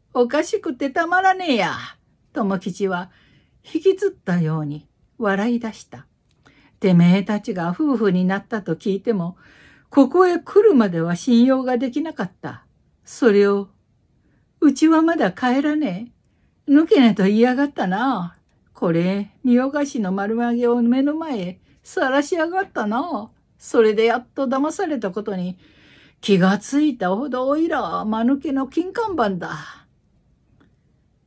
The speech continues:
古いセリフだが、重ねておいて四つにするんだ。死んだ親方もこいつは勘弁してくださるだろう。二人一緒にするのは慈悲だと思え。友吉はそれだけ言うと、お菊を抱き上げて、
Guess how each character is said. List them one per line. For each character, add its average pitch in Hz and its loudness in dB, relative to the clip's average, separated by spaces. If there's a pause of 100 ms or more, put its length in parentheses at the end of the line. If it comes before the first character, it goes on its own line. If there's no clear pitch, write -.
(360)
古 196 4
い 196 0
セ 175 0
リ 196 0
フ 214 -6
だ 208 -4
が、 185 -6
重 302 2
ね 302 2
て 202 0
お 202 4
い 202 -4
て 196 -4
四 220 6
つ - -14
に 381 2
す - -6
る 196 -2
ん 175 -4
だ。 143 -10 (280)
死 - -6
ん 170 4
だ 180 0
親 208 2
方 240 -4
も 175 -2
こ 190 -4
い 190 -4
つ 226 -2
は 220 -2
勘 311 -6
弁 190 -2
し - -10
て 202 -4
く 233 -8
だ 247 -8
さ 294 -12
る 285 -8
だ 254 -6
ろ 254 -8
う。 - -20 (400)
二 196 0
人 202 6
一 208 0
緒 240 2
に 240 6
す 254 -6
る 302 -4
の 294 -2
は 180 -6 (320)
慈 240 -2
悲 208 -2
だ 190 -4
と 220 -4
思 185 -2
え。 202 -8 (800)
友 233 6
吉 240 -2
は 226 2
そ 247 -2
れ 247 0
だ 247 -4
け 240 -2
言 220 -2
う 220 -6
と、 214 -4
お 220 -6
菊 - -6
を 170 2
抱 170 -2
き 233 -4
上 226 -4
げ 170 -6
て、 - -16